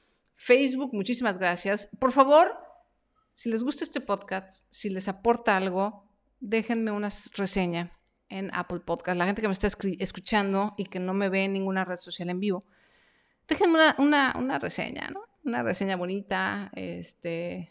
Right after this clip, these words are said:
<laughs> ay, qué padre, Rosalía. Una reseña por ahí, eh, se los va a agradecer mucho. Nos vemos el, el próximo episodio, que es el número treinta y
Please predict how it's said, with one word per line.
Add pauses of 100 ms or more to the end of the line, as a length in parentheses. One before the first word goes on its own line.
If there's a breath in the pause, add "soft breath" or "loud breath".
(120)
<laughs>
ay,
qué
padre,
Rosalía. (640 loud breath)
Una
reseña
por
ahí, (460)
eh, (280)
se
los
va
a
agradecer
mucho.
Nos
vemos
el,
el
próximo (140)
episodio,
que
es
el
número
treinta
y